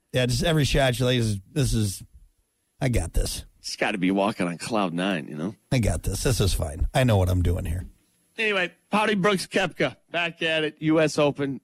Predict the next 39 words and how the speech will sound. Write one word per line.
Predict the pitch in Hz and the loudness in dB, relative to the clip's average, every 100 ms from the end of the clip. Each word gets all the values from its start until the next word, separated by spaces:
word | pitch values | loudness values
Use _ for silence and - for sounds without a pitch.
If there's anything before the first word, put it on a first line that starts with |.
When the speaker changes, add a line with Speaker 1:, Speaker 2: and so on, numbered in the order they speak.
| - | -12
Speaker 2:
up | 113 - | -16 -14
next. | 87 80 - - _ _ _ _ _ _ - | -16 -14 -14 -16 _ _ _ _ _ _ -2
Speaker 1:
Oh, | |
Speaker 2:
Hold | 180 190 | 2 4
Speaker 1:
wait. | 208 | 2
Speaker 2:
on. | 170 | 0
Speaker 1:
Hey, | 185 190 | 0 0
real | 175 214 | 0 0
quick. | 170 226 196 - | 0 0 0 -2
Did | 143 151 | -6 -2
you | 170 | -2
see | - 208 | 0 2
the | 170 | 0
story | - 190 180 | 2 2 2
about | 175 165 160 | 0 0 0
that, | 165 151 147 | 2 0 2
uh, | 135 | 2
high | 139 | 2
schooler? | 139 - 160 165 170 - _ _ _ _ _ _ _ _ _ _ | 0 0 0 0 -2 -10 _ _ _ _ _ _ _ _ _ _
Speaker 2:
No, | 147 208 135 | -10 -8 -6
no, | 156 160 92 | -8 -10 -8
no. | 117 123 - - - | -6 -6 -8 -18 -4
Tell | 123 147 | 0 0
me. | 165 - | -2 -4
Speaker 1:
High | - 160 | 0 2
school, | 175 - 180 156 143 | 2 0 2 2 0
high | 113 175 | 0 0
school | 175 - 156 | 0 0 0
golfer | 139 143 139 143 | 2 2 2 0
aces | 143 147 - 151 117 | 0 0 2 0 2
the | 127 | 0
same | - 147 143 | 2 2 4
hole | 139 135 | 2 2
three | - 143 | 0 0
times | 139 143 135 120 | 2 2 2 0
during | 127 131 120 | 2 2 2
one | 120 123 | 2 2
golf | 117 120 107 | 2 2 2
outing. | 113 110 107 | 0 2 2